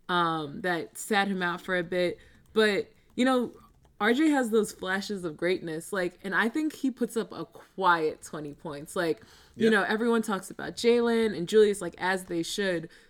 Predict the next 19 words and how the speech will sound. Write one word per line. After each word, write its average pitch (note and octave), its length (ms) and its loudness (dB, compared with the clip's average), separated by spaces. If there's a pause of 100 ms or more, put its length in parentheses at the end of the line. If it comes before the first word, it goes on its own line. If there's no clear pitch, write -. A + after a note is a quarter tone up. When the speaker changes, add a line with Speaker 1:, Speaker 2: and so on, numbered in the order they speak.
(180)
Speaker 1:
but G3 360 4 (240)
right G#3 280 0
up C4 240 -2
with F3+ 240 -4
them, D3+ 480 -6 (260)
R F3+ 160 2
J G#3 180 4
is F#3 120 0
having E3+ 360 -4
twenty E3+ 320 -4
point D#3+ 360 -8
nights, D#3 440 -4
like, D3+ 320 -8
consistently. D3+ 1040 -8 (260)
So F3+ 580 -2 (840)
I A#3+ 80 6
think A3+ 400 0 (560)
it A3 120 4
is, G#3 540 4